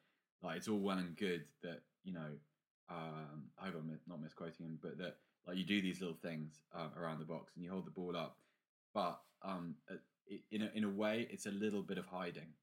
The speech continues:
because Janssen has stopped putting himself in positions to score, um, and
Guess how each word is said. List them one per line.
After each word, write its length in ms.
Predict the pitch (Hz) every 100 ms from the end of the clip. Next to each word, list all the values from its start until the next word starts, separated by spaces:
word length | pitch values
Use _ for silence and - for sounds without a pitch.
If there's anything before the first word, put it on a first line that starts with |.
| -
because 380 | 92 95 82 - _ 98
Janssen 400 | 107 92 98 95
has 120 | -
stopped 500 | - - 104 - -
putting 160 | 104 101
himself 340 | 98 - 92 92
in 60 | 92
positions 400 | - 95 104 -
to 80 | 92
score, 320 | - 113 123 - _ _ _ _ _ -
um, 440 | 95 90 90 87 - _ _ _ _ _
and 540 | 95 87 87 87 85